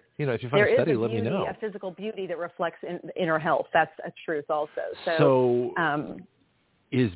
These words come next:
Speaker 1: beauty connected to health? Can we say that? Is
Speaker 2: Yes.
Speaker 1: that a connection always?
Speaker 2: Yes.
Speaker 1: Really?
Speaker 2: Whiter
Speaker 1: Why is that?
Speaker 2: teeth, whiter
Speaker 1: Tell me.
Speaker 2: eyes, brighter eyes, clearer skin. Absolutely. Yes.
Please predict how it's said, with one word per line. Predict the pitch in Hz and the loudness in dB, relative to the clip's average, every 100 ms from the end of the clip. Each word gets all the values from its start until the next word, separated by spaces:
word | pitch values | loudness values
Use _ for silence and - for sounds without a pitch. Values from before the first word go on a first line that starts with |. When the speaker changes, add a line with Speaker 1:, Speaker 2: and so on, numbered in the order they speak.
| 87 | -4
Speaker 1:
beauty | 110 123 143 | 0 2 2
connected | - 123 127 127 | -2 -4 -2 -2
to | - | -4
health? | - 143 127 - - | -4 -2 -2 -2 -8
Can | 95 | -6
we | 90 85 - | -4 -4 -2
say | 95 | -2
that? | 80 87 85 73 | -2 -2 -2 -2
Is | 76 | 2
Speaker 2:
Yes. | 160 | 2
Speaker 1:
that | - | 0
a | |
connection | - - 143 - - | -4 -8 -10 -10 -6
always? | 180 | 0
Speaker 2:
Yes. | 165 156 156 _ | 4 4 0 _
Speaker 1:
Really? | 101 127 67 - | 4 4 0 -10
Speaker 2:
Whiter | - 185 180 180 | 0 2 4 2
Speaker 1:
Why | 165 | 2
is | |
that? | 185 180 | 0 -2
Speaker 2:
teeth, | 175 - _ _ - | -4 -8 _ _ -6
whiter | 175 175 180 180 | 0 2 2 2
Speaker 1:
Tell | 180 | 2
me. | 165 | 0
Speaker 2:
eyes, | 165 165 - | -2 -4 -4
brighter | 170 175 175 170 | -2 0 2 0
eyes, | 165 156 156 156 - | 0 0 0 -2 -6
clearer | - 180 165 160 - | -6 0 2 0 -2
skin. | 175 160 156 156 156 - _ _ _ - | -4 -2 -2 -2 -4 -10 _ _ _ 0
Absolutely. | 170 - 170 165 - 131 127 - _ - | 0 0 0 0 -2 -6 -8 -14 _ -2
Yes. | 135 | 0